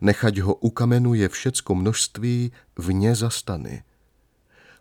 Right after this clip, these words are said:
A protož vyvedli jej všecko množství ven za stany a uházeli ho kamením, až umřel, jakož rozkázal Hospodin Mojžíšovi.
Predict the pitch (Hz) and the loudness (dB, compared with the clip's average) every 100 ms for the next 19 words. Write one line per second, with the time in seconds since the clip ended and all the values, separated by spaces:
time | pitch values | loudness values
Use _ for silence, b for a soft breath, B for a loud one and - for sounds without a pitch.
0 | _ 104 - 117 135 135 - - 87 113 | _ 0 2 0 2 -2 -2 -4 -2 2
1 | 143 139 147 143 120 92 - 143 - 107 | 2 2 0 0 0 -2 -6 -6 -2 0
2 | 98 120 - - - 113 90 80 104 127 | 0 0 -2 -6 -4 -2 -2 0 0 0
3 | - 92 92 92 - 95 92 120 131 B | -2 -4 -2 -4 -4 -4 -2 -2 -4 B
4 | B B B B - 107 - 120 117 147 | B B B B 2 2 4 2 2 2
5 | 147 143 143 131 139 139 131 107 78 78 | 2 2 2 2 0 -2 -2 -2 -4 -6
6 | 73 78 b b b b b 98 - - | -8 -12 b b b b b -4 -4 -4
7 | 104 113 113 127 131 131 127 _ _ _ | -2 0 0 2 2 0 -4 _ _ _
8 | 107 - 113 - 98 113 - 120 113 113 | -2 0 -6 -2 -2 -2 -2 -2 0 -2
9 | 113 92 101 - 101 104 107 110 104 85 | -2 -2 -4 -2 -4 -4 -4 -2 -4 -6
10 | 80 - 64 - | -10 -10 -12 -12